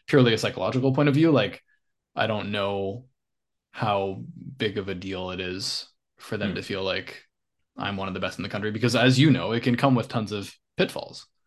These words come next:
Speaker 1: as
Speaker 2: No,
Speaker 1: well,
Speaker 2: absolutely. For
Speaker 1: right?
Speaker 2: sure.
Speaker 1: I mean, like,
Speaker 2: For sure.
Speaker 1: the, whether it's pressure or disappointment in the future or whatnot, like, there's plenty of risks associated with that sort of thinking as well.
Speaker 2: Yeah.
Speaker 1: But what's your rationale? Like, what's,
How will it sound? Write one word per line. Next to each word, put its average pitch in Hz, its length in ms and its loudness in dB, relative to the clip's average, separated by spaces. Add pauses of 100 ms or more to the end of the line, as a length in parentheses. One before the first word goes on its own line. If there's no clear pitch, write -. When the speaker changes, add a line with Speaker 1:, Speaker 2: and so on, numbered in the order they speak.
(240)
Speaker 1:
as 110 60 0
Speaker 2:
No, 95 60 6
Speaker 1:
well, 143 120 8
Speaker 2:
absolutely. - 340 -6 (160)
For 117 80 -6
Speaker 1:
right? 117 220 4
Speaker 2:
sure. 110 60 4
Speaker 1:
I 110 100 2
mean, 107 160 -4
like, 95 320 -8 (260)
Speaker 2:
For 87 100 -16
sure. - 240 -6 (260)
Speaker 1:
the, 52 600 -6
whether 104 320 -4
it's 98 140 -8
pressure 123 580 6
or 101 40 0
disappointment 110 640 -2
in 92 80 -6
the 87 40 -6
future 127 600 4
or 95 120 0
whatnot, 117 440 2
like, 92 260 -6 (720)
there's 110 160 -2
plenty 123 220 2
of 95 140 -2
risks 131 320 2
associated - 440 -8
with 87 100 -10
that 98 200 -4
sort 95 140 -6
of - 100 -10
thinking - 320 -8
as - 100 -10
well. 117 380 -6 (340)
Speaker 2:
Yeah. 98 200 -4 (800)
Speaker 1:
But 135 80 6
what's 131 200 8
your 135 100 8
rationale? 123 600 4
Like, 98 180 -6
what's, - 560 -2